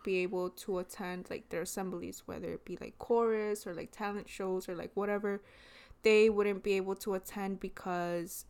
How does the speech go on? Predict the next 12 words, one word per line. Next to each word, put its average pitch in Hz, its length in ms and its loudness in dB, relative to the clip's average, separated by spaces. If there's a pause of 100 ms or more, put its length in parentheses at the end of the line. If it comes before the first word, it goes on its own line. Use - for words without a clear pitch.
they 196 120 4
would 196 140 2
always 185 260 2
be 185 140 -4
working. 214 480 0 (1120)
And 220 340 8
that 220 160 10
would 220 160 8
get 240 240 8
to 254 120 2
them 233 220 6
because 196 920 2